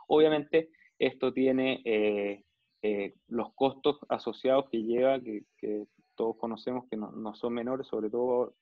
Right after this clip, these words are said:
cuando los, la oferta tampoco es, es mucha. Eh, solamente una, un, una diapositiva mostrando una alternativa, eh, viable que existe en la literatura, pero no,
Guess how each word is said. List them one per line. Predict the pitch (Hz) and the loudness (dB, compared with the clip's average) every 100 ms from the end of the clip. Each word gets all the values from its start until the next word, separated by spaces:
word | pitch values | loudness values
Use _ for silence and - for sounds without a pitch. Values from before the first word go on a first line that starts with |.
| _ | _
cuando | 110 107 104 | -6 -4 -4
los, | 104 - _ | -4 -8 _
la | 107 101 | -6 -6
oferta | - 120 120 117 | 0 -2 0 -4
tampoco | 107 - 113 120 | -4 -6 -2 0
es, | 117 - 117 | 0 -4 -18
es | 139 | -2
mucha. | 170 - - - _ _ _ _ _ _ _ _ _ - - _ _ _ _ _ _ _ _ _ _ | 0 0 -6 -20 _ _ _ _ _ _ _ _ _ -20 -20 _ _ _ _ _ _ _ _ _ _
Eh, | 120 101 95 92 87 87 _ _ | -2 2 2 0 -4 -10 _ _
solamente | - 127 127 127 123 | -4 0 0 0 2
una, | 123 120 110 107 _ | 2 2 -2 -4 _
un, | 120 110 101 98 - _ - | -8 -6 -6 -10 -14 _ -10
una | 113 104 | -6 -4
diapositiva | 101 104 104 92 113 113 | -4 -6 -10 -6 0 0
mostrando | 110 107 - 107 107 110 | 0 -8 -4 -2 0 -2
una | 110 104 | -2 -6
alternativa, | 101 104 95 92 123 131 147 139 _ _ | -6 -8 -8 -4 0 4 4 2 _ _
eh, | - 95 90 | -8 -8 -8
viable | 101 107 107 123 147 170 170 | -4 2 4 2 0 -2 -2
que | |
existe | 117 - 120 - | -4 -4 -6 -2
en | 135 | -2
la | |
literatura, | 131 135 135 151 170 | 0 -2 -2 0 0
pero | 139 113 | 2 0
no, | 110 107 | 0 -6